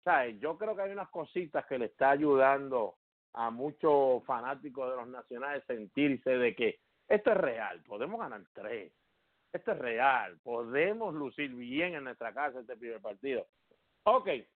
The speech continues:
sabemos una cosita, sabemos una cosita. El juego se muda a la Liga Nacional. O sea, usted ya, olvídese del bateador designado, estamos segurísimos,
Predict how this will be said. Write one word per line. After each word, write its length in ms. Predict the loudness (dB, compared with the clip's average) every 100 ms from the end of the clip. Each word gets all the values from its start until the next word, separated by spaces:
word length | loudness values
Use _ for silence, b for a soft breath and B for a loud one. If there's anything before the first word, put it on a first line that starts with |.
| _ _ _ _ _ _ _ _
sabemos 480 | 2 4 4 2 0
una 180 | 0 -4
cosita, 440 | -8 -12 -18 _ _ _ -8
sabemos 260 | -6 -2
una 180 | -2 -2
cosita. 360 | -2 -4 -8 -16 _ _ _ _ 2
El 180 | 4
juego 380 | 6 6 6 4
se 160 | 2 0
muda 560 | 2 2 4 4 2 _ _ _ _ _ _ _ _ _ 4
a 120 | 6
la 100 | 6
Liga 240 | 4 0
Nacional. 460 | 0 -2 -6 -8 -12 _ _ -12
O 160 | -8
sea, 320 | 0 4 4 0 _ _ _ -8
usted 460 | -6 -2 2 4
ya, 260 | 6 4 2 _ _ _ _ _ _ _ _
olvídese 760 | -12 -12 -6 -2 -2 0 0 2
del 180 | 0
bateador 400 | -2 -2 0 0
designado, 680 | 0 -4 -4 2 4 4 0 _ _ _ -18
estamos 560 | -18 _ -2 0 0 -4
segurísimos, 920 | -2 -2 0 0 0 -4 -8 -8 -10